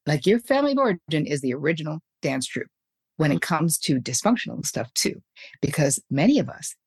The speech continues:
Speaker 1: hopefully, have I changed and grown since I'm fifteen? Obviously I have, but yet somehow we get back in with our family of origin and we could just revert back to, like, having a stupid fight with a sister or just teenage attitude, or I don't know.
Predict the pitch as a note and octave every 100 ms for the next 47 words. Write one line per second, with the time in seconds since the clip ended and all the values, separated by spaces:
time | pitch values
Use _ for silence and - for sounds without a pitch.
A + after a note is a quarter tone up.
0 | _ - - A#3+ - E3 A#2 C#3+ G3 _
1 | _ _ - - D3 B2 - D3 D3+ -
2 | D3 C3+ C#3+ C#3+ F#3+ - D3+ D3 C3 -
3 | - D3 - D3+ C#3+ A3+ _ - B2+ A#2
4 | A2+ - A#2+ A2 B2 B3 G#3+ - D#3 -
5 | - - - - C#3+ - - G3 G#3+ G#3+
6 | G#3+ F3 B2 F2+ - - - - C3 C3
7 | - - D#3+ E3+ E3 E3+ E3 D3+ - -
8 | - - F3+ F3+ F3+ F3+ D#3+ D#3+ D#3 E3+
9 | C#3+ D#3 C3+ E3 C#3+ E3 E3 - C#3 C3
10 | - - - - _ - D#3 D3 B2+ -
11 | - G3 F#3 - F3+ D#3+ E3 - F3 -
12 | E3 - B2+ B2+ - E3 - - - G3
13 | F3+ E3 D3+ - D3 D#3+ E3 - E3 D3
14 | C3+ F3 F3+ F#3 B2+